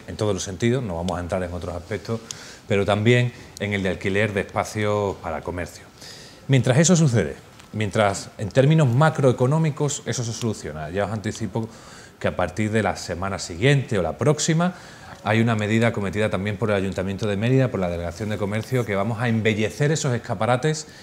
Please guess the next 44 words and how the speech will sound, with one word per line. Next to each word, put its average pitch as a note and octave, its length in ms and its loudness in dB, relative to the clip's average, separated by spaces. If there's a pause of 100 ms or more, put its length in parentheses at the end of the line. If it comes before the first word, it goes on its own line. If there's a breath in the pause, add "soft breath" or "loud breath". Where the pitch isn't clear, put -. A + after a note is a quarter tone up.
(140 loud breath)
que - 80 -4
están A2+ 260 0
vacíos. E2+ 300 -2 (480 loud breath)
No A2+ 180 0
queremos C#3+ 440 4 (420 loud breath)
que G#2+ 100 2
eso A#2 160 2
tenga B2 160 4
un B2 140 4
impacto B2+ 500 2
negativo D3 480 4
en B2+ 60 4
la G#2 60 2
industria B2 380 2
turística A#2+ 480 0
de G2 80 0
nuestra F#2 240 -6
ciudad. G#2 320 -4 (380 loud breath)
No G#2+ 100 0
queremos B2+ 300 4
que C3 100 0
eso B2 100 0
tenga B2 160 2
un B2 80 2
impacto B2+ 360 0
negativo C#3 420 4
en D#3 60 6
los C3 100 4
comercios C#3+ 400 2
que C3 120 0
sí - 120 0
están C3+ 220 -2
abiertos A#2+ 360 2
al F#2 120 2
lado. D2 260 0 (320 loud breath)
Entonces, A2+ 360 -2
a C3 60 4
través G#2+ 240 2
de C3 60 0
unas C3+ 160 2
fotografías G#2+ 760 4
y F#2 60 -2
un F#2 80 -2
diseño, G#2+ 480 -2